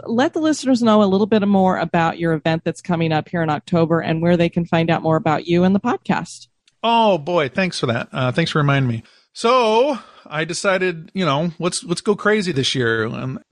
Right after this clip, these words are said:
Speaker 2: sometimes there's not a lot of, like, paranormal events around here in the Midwest. So, um, I decided to make my own. So the Necronomicast proudly presents Historic Haunted Heartland. It's going to be a night of true paranormal stories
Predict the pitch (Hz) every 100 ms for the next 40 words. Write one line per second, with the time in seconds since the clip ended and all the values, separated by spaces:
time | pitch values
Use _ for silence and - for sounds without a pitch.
0 | _ - 196 208 190 165 170 180 175 151
1 | 147 147 127 - 139 123 - 160 156 151
2 | 139 117 143 160 165 156 156 143 156 147
3 | 147 143 143 139 151 127 123 120 113 117
4 | 117 _ 135 123 - 151 135 135 139 -
5 | 131 131 123 110 - 120 131 135 131 175
6 | 190 196 196 165 - 120 - - 170 170
7 | 165 160 131 131 127 - - - _ _
8 | 147 - 180 190 196 - - 175 175 165
9 | 139 147 - 117 98 104 143 - 123 -
10 | 127 120 123 117 117 120 131 131 120 -
11 | - 160 170 160 - 160 156 151 151 147
12 | 127 - 151 156 202 240